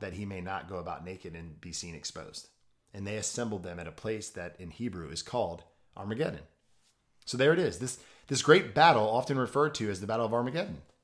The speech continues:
And we dealt with that in Revelation sixteen. And I would refer you back to week sixteen of the podcast where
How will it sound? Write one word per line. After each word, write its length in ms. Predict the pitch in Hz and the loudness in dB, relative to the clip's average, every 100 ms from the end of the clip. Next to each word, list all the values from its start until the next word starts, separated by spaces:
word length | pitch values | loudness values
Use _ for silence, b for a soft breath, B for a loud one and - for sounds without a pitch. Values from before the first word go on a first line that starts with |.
| _ _ _ _ _ | _ _ _ _ _
And 80 | 123 | 2
we 80 | 160 | 2
dealt 260 | 120 165 208 | 8 8 8
with 120 | 120 | 4
that 140 | 127 | 2
in 60 | 127 | 2
Revelation 400 | 131 143 143 139 | 4 4 2 0
sixteen. 460 | - 151 - 180 | -4 -6 -6 -2
And 20 | 117 | 0
I 80 | |
would 140 | 143 143 | 2 2
refer 280 | 123 156 170 | 0 -2 0
you 160 | 143 | 0
back 540 | 87 110 139 101 95 - b b b b | 0 2 2 2 -4 -16 b b b b
to 100 | - | -2
week 160 | 113 131 | 2 2
sixteen 380 | - - 139 147 | 2 0 0 2
of 80 | |
the 40 | 110 | 2
podcast 600 | 104 131 - 98 92 - | 2 0 0 -4 -4 -2
where 400 | 107 113 107 | 0 2 0